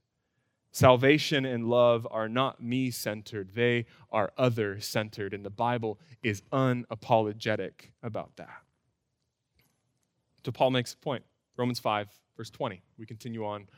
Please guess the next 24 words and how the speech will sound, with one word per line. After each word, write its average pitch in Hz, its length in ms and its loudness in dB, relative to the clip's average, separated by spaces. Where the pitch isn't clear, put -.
reading 117 320 0
through 110 220 -14
Scripture. - 460 -8
God's 151 380 10
law 156 280 4
was 143 220 -2
given 139 300 4
so 135 100 -10
that 127 200 0
all 131 200 0
people 143 400 0
could 117 180 -4
see 143 380 -2
how 131 160 2
sinful 147 640 -2
they 127 160 2
were. 123 320 -4
But 151 140 10
as 143 180 10
people 196 340 4
sinned 170 360 4
more 160 280 6
and 160 120 2
more, 139 260 2